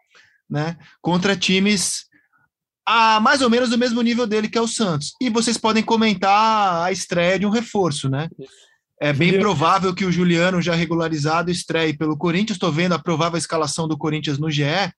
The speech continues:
Speaker 1: Cássio, Fagner, João Vitor, Gil e Fábio Santos. Cantígio, Gabriel ou Rony e Juliano. Mosquito, Watson e Jô. Seria um quatro três três na projeção do G E.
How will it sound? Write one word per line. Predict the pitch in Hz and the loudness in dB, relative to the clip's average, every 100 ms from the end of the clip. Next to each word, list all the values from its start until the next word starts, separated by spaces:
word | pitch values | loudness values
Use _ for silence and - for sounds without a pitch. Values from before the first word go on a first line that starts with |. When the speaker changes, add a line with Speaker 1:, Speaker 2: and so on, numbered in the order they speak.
| _ _ _ _ _ _ | _ _ _ _ _ _
Speaker 1:
Cássio, | - 190 220 226 | 0 2 2 -2
Fagner, | 180 - 196 208 202 180 | -2 2 2 2 0 0
João | 175 175 | 0 0
Vitor, | 143 202 - 180 | 0 -2 -2 -2
Gil | 139 151 180 165 | 0 2 2 2
e | |
Fábio | 147 151 180 | 0 -2 -2
Santos. | 180 190 208 220 - - - _ _ _ _ _ | -2 0 0 -2 -6 -12 -18 _ _ _ _ _
Cantígio, | 202 190 180 226 208 170 | 0 2 2 2 2 2
Gabriel | 156 185 175 180 175 170 165 | 2 0 2 2 2 2 0
ou | 175 170 | 0 0
Rony | 151 175 156 151 185 | 0 0 -2 -4 -2
e | 190 | 0
Juliano. | 180 185 185 214 247 254 233 - - _ - | 0 0 2 2 0 -2 -6 -12 -20 _ -2
Mosquito, | 196 180 - 226 233 226 | 0 0 -2 -2 0 2
Watson | 202 226 - 233 | 2 2 0 0
e | 233 | 0
Jô. | 160 180 147 | 0 0 0
Seria | 156 151 180 | -2 -2 0
um | 165 | -2
quatro | - 185 185 180 | 0 0 0 -4
três | 190 180 180 | -2 -2 -2
três | - 185 175 | 0 0 0
na | 160 | -2
projeção | 160 160 156 - 165 165 143 147 - - _ | -2 -2 -2 -2 -2 -2 -4 -8 -20 -20 _
do | 135 160 | -2 0
G | 156 | 2
E. | 165 160 196 | 2 2 0